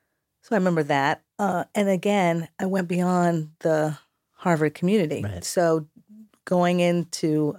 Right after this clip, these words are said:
Speaker 1: um, now I can't remember the area, but going outside of Cambridge and into Boston to go to Blackside, to that production company, and, you know,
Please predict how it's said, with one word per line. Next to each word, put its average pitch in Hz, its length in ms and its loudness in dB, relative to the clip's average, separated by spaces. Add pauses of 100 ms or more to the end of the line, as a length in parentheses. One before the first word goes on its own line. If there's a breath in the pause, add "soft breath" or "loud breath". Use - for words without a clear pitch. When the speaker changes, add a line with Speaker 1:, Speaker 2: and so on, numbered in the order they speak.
Speaker 1:
um, 147 460 -4 (500)
now 170 160 -4
I 156 60 -10
can't 156 220 -8
remember 156 240 0
the 151 160 -2
area, 160 320 0
but 170 120 0
going 185 240 0
outside 175 520 0
of 165 320 -2
Cambridge 160 500 0
and 160 100 0
into 175 180 2
Boston 151 640 0
to 165 80 -10
go 165 260 0
to 160 220 -4
Blackside, 151 680 0
to 151 100 -12
that 151 200 0
production 156 440 -4
company, 143 540 -4 (320 loud breath)
and, 165 520 2
you 175 140 0
know, 147 320 0